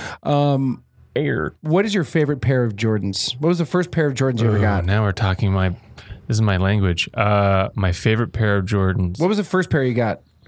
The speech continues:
Speaker 2: The first pair that I had, uh, was, I think it was the, I think it was the eights. That was in fourth grade.
Speaker 1: Did you play in them or you just wore them to school?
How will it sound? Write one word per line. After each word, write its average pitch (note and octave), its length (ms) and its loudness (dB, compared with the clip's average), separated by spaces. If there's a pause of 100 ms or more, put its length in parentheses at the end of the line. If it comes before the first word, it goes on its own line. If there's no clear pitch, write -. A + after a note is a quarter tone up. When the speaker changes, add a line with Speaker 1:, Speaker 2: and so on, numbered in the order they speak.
(960)
Speaker 2:
The A#2 100 -2
first E3+ 340 -2
pair C#3 380 0
that A#2+ 160 0
I A2 80 2
had, G#2+ 600 0 (360)
uh, G2 840 2
was, G2 840 0
I G#2 100 -2
think C3 180 -2
it - 20 0
was A#2+ 140 0
the, A#2 180 -2 (320)
I - 600 -14
think C#3+ 160 -2
it - 20 2
was C#3 180 0
the A2+ 160 -2 (100)
eights. D3 600 -2 (1080)
That A#2+ 160 0
was A2+ 220 0
in G#2 680 2 (1300)
fourth - 720 -4
grade. G3 400 -2 (120)
Speaker 1:
Did C3 160 0
you C3 100 2
play C3 300 0
in D3 100 2
them E3+ 180 2
or D#3 100 0
you C#3 60 0
just A#2 200 -2
wore B2 120 2
them A#2 80 2
to G#2 60 0
school? G2 380 -2